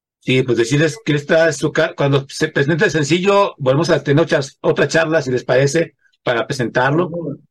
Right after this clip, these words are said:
Speaker 1: Eh, decirles que es tu casa cada vez que quieran. Eh, me da mucho gusto charlar con ustedes. Eh, agradecer la oportunidad que se dan de ser personas no gratas. Fuerte abrazo a todo el equipo,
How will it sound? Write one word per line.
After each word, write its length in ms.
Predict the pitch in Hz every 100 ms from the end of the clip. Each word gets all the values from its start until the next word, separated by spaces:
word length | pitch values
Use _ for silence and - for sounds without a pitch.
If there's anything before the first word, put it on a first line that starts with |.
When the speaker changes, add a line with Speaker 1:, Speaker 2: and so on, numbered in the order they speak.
| _ -
Speaker 1:
Eh, 600 | 120 113 110 107 110 107
decirles 340 | - 117 147 -
que 80 |
es 80 | 151
tu 80 | 143
casa 220 | 143 139
cada 100 | 147
vez 80 | 139
que 120 | -
quieran. 520 | - 135 143 147 143 _ _ _
Eh, 140 | -
me 80 | 113
da 80 | 131
mucho 180 | 143 139
gusto 180 | 139 156
charlar 260 | 123 131
con 100 | 147
ustedes. 680 | 127 - 135 143 151 139 - _ _ _ -
Eh, 200 | - -
agradecer 360 | 127 117 143 147
la 80 | 151
oportunidad 340 | - 143 147
que 60 | 143
se 100 | 135
dan 120 | 139
de 60 |
ser 160 | 135 143 135 -
personas 380 | 117 143 139 131
no 80 |
gratas. 560 | 131 131 151 143 139 - -
Fuerte 240 | 147 156
abrazo 340 | 135 147 160
a 100 | 131
todo 180 | - 151
el 60 | 143
equipo, 680 | 131 151 151 170 160 156